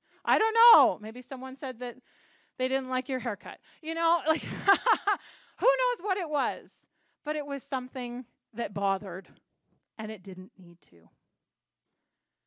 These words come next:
'Cause we go back up here and where it says that people are gonna say things. But who is our vindicator? Who is the one who's gonna say,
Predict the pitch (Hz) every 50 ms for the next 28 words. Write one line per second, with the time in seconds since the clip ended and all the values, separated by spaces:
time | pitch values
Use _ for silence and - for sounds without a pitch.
0 | _ _ _ - 240 214 220 233 262 233 240 262 254 214 220 202 190 185 165 _
1 | _ _ - _ _ _ _ _ _ _ _ _ - 220 220 - - - - 190
2 | 180 170 170 170 165 _ _ _ - 208 196 196 196 196 190 190 - - - 208
3 | 185 175 170 _ _ _ _ _ _ - 220 220 - - 220 202 - 214 202 202
4 | 190 190 202 190 185 185 - 185 185 180 165 175 180 175 185 - 208 - - -
5 | _ _ _ _ _ _ _ _ _ _ _ _ - 233 233 - 180 - 240 262
6 | 233 226 214 180 196 185 180 165 180 175 170 180 170 _ - 175 170 175 180 175
7 | _ _ _ _ _ _ _ _ _ _ _ _ _ _ _ _ _ _ _ _
8 | _ _ _ _ _ _ _ _ _ _ _ _ _ _ _ - 262 285 294 302
9 | 302 294 - 262 240 196 202 208 220 202 202 208 208 208 202 190 202 185 196 190
10 | 180 185 202 196 196 185 - - 196 190 185 175 175 170